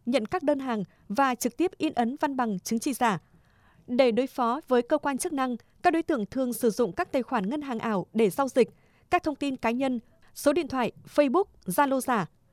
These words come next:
Sau khi xác định thời cơ, điều kiện phá án, ngày hai mươi chín tháng mười vừa qua,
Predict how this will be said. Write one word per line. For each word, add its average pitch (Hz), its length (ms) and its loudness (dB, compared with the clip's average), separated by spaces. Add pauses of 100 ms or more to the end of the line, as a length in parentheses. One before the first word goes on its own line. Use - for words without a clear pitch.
(400)
Sau - 160 6
khi 285 200 -2
xác 370 200 -6
định 240 160 -4
thời 233 140 2
cơ, 254 280 2 (220)
điều 254 160 4
kiện 240 240 0
phá 247 120 0
án, 240 260 0 (320)
ngày 269 320 2
hai 339 120 -4
mươi 320 60 -2
chín 269 180 -4
tháng 269 200 -8
mười 302 140 2
vừa 226 120 2
qua, 262 300 0